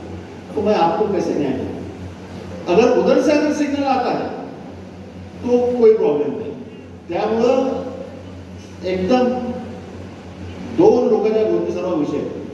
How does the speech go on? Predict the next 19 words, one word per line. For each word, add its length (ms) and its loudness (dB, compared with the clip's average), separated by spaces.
त्यामुळे 220 4
पुढच्या 480 2
काळामध्ये 500 0
यांनाही 260 2
आपल्याला 300 0
पकडावं 320 -2
लागतं. 360 -4
कारण 200 4
की 280 4
लेबर 240 6
मिनिस्टर 440 4
आणि 140 -4
फायनान्स 340 0
मिनिस्टर 280 2
यांच्याकडनं 520 2
खूप 100 2
जास्त 260 4
अपेक्षा 360 0
नाही. 180 0